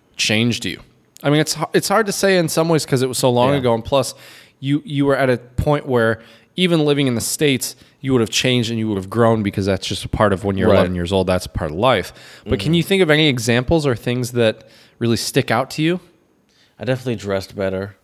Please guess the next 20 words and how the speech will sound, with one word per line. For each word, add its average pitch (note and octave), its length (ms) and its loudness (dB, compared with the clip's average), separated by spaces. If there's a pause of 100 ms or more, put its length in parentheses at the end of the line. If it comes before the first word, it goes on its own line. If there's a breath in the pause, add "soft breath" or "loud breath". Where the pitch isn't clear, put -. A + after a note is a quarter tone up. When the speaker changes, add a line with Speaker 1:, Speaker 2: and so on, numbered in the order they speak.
(920)
Speaker 2:
Um, G2 640 0
I, G#2 240 2
I G#2 40 4
definitely G#2+ 340 2
think G#2 260 -4
that G2 120 -4
that G2+ 100 2
was F#2+ 120 0
a F2+ 60 -10
big G2 180 -2
one. F#2+ 160 -2
I G2 80 -2
just G2+ 200 -6
was G#2 160 -6
more G#2+ 180 2
aware G2 300 2
of F#2+ 120 -4
my F#2 140 -2
clothes. G2 760 -4 (420)
Speaker 1:
Okay. A#2 360 0